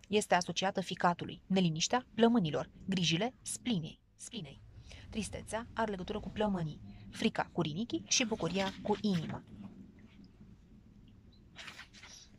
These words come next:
Sunt foarte, foarte interesante aceste aspecte. Știți că din familie ni se spune, „Ești băiat? N-ai voie să plângi, trebuie să fii puternic.”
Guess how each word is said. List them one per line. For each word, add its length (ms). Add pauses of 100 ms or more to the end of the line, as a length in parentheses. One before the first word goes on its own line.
(100)
Sunt 240
foarte, 440
foarte 340
interesante 600
aceste 280
aspecte. 680 (960)
Știți 240
că 80
din 140
familie 440
ni 100
se 140
spune, 380 (220)
„Ești 220
băiat? 480 (680)
N-ai 240
voie 220
să 140
plângi, 520 (120)
trebuie 220
să 100
fii 120
puternic.” 580